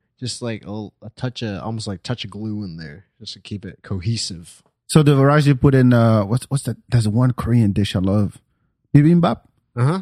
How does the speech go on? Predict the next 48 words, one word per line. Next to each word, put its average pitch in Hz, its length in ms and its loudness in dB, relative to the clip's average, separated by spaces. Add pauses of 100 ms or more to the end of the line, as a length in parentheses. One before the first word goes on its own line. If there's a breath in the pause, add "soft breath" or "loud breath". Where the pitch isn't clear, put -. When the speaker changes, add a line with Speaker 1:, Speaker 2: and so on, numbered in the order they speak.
Speaker 1:
yeah. 160 200 2
Speaker 2:
Yeah. 143 460 6
Speaker 1:
Yeah, 160 180 0
and 147 120 0
the, 143 200 2
the 135 120 0
stone 170 420 0
pot, 131 320 0
right? 160 180 8
Speaker 2:
Yeah, 196 300 4
yeah, 170 160 6
yeah, 160 120 4
Speaker 1:
Uh-huh. 147 120 8
Speaker 2:
yeah, 123 60 4
yeah. 101 380 2
And 127 140 6
you 123 80 6
put 131 220 0
the 120 100 2
egg 143 220 2
on 143 160 4
top. 151 80 2
Speaker 1:
Yeah, - 280 6
Speaker 2:
That - 0 -
Speaker 1:
yeah, 143 120 6
Speaker 2:
shit's 185 40 6 (240)
Speaker 1:
exactly. 113 40 6
Speaker 2:
delicious. 117 400 2
Speaker 1:
That's 127 220 -8
it. 120 180 -8 (260)
Speaker 2:
But 156 80 8
you're 165 540 6
what? 127 300 2 (340)
Speaker 1:
I'm 143 140 -8
Chinese. 127 340 -2
Speaker 2:
You're 147 100 8
Chinese. 127 500 2
Speaker 1:
Mm-hmm. 117 100 -2
Speaker 2:
Oh, 123 140 6
okay, 107 240 0
okay. - 280 -4
We're 117 140 2
not 120 100 6
gonna 117 160 6
do 110 100 4
any 110 120 4
Chinese 104 320 4
jokes. 95 320 -2